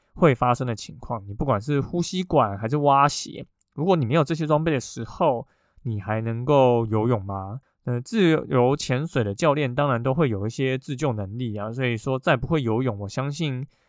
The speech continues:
大概也不是真的不会游，只是游的可能没有那么好。但新手学员就不一样了，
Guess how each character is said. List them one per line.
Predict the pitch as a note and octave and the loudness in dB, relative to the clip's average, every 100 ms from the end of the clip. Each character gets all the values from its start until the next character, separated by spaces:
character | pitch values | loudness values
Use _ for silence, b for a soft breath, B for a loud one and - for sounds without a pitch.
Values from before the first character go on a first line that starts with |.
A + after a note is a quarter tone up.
| - | -6
大 | A#3 | 0
概 | G#3+ | 4
也 | B2+ | 4
不 | A#2 | 2
是 | E3+ | -2
真 | D#3 | -2
的 | C3+ | -2
不 | - | -2
会 | - D#3+ G#2+ | 0 0 0
游， | A2+ B2+ | -6 -12
只 | B2+ - | -12 -12
是 | C#3 C3+ | -6 -2
游 | A2+ A#2 | -2 -2
的 | |
可 | B2 | -2
能 | G2+ | -4
没 | G#2+ | -2
有 | C#3+ | -2
那 | |
么 | D#3+ | -2
好。 | G3 - - - - _ _ | -4 -6 -10 -10 -14 _ _
但 | - D#3 | -4 -4
新 | D3+ G3+ A3+ | -2 -4 -2
手 | C#3 | -2
学 | A2+ A#2 | -4 -6
员 | A2 | -4
就 | C3+ | -4
不 | C3 D3+ | -2 -2
一 | G2+ A2 | -2 -2
样 | C#3 G#2 | -2 -2
了， | G2 | -6